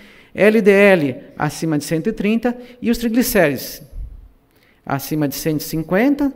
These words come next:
se tiver em jejum, ou acima de cento e setenta e cinco, se ela tiver sem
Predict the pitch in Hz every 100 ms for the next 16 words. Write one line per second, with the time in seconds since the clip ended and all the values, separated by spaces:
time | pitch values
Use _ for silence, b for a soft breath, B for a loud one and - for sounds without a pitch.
0 | - - 156 135 131 135 156 190 190 233
1 | 240 B B 151 160 151 - 160 160 143
2 | 175 165 170 165 151 160 160 - 139 139
3 | 156 147 127 127 120 127 - - 117